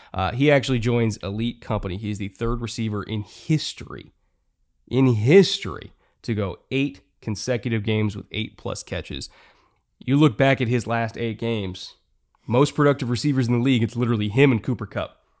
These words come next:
We're talking about half a season, theoretically, of production.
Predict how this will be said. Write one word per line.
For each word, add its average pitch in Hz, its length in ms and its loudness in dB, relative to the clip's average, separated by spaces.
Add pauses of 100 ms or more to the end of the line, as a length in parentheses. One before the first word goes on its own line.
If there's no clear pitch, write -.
(260)
We're 120 100 -4
talking 127 180 2
about 110 240 2
half 131 320 0
a 135 40 -4
season, 117 560 -2 (720)
theoretically, 101 520 -6 (260)
of 110 260 -4
production. 113 580 -4